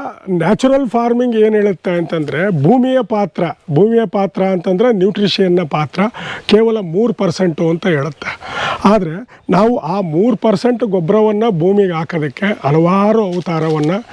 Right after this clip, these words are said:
ಹಲವಾರು ಪೆಸ್ಟಿಸೈಡ್ನ, ಹಲವಾರು ಗೊಬ್ಬರವನ್ನು ನಾವೇನು ಮಾಡ್ತಾಯಿದ್ದೀವಿ, ಭೂಮಿಗೆ ಟನ್ಗಟ್ಟಲೆ ಸುರಿತಾ ಇದ್ದೀವಿ. So ಹಾಗಾಗಿ ನಮ್ಮಲ್ಲಿ ಏನಾಗ್ತಾ ಇದೆ ಅಂತಂದರೆ, ಈ ಹೆಚ್ಚು ಎನ್ ಪಿ ಕೆನೇ ಸುರಿತಾ ಇರೋದು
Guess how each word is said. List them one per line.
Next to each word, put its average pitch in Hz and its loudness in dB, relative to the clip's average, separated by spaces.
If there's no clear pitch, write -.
ಹಲವಾರು 185 2
ಪೆಸ್ಟಿಸೈಡ್ನ, 165 -2
ಹಲವಾರು 180 2
ಗೊಬ್ಬರವನ್ನು 156 0
ನಾವೇನು 147 0
ಮಾಡ್ತಾಯಿದ್ದೀವಿ, 147 2
ಭೂಮಿಗೆ 175 2
ಟನ್ಗಟ್ಟಲೆ 208 2
ಸುರಿತಾ 160 -6
ಇದ್ದೀವಿ. - -20
So 208 6
ಹಾಗಾಗಿ 190 0
ನಮ್ಮಲ್ಲಿ 240 4
ಏನಾಗ್ತಾ 226 0
ಇದೆ 208 2
ಅಂತಂದರೆ, 208 2
ಈ 160 -2
ಹೆಚ್ಚು - 2
ಎನ್ 208 0
ಪಿ 233 2
ಕೆನೇ 226 2
ಸುರಿತಾ 185 -2
ಇರೋದು 131 -10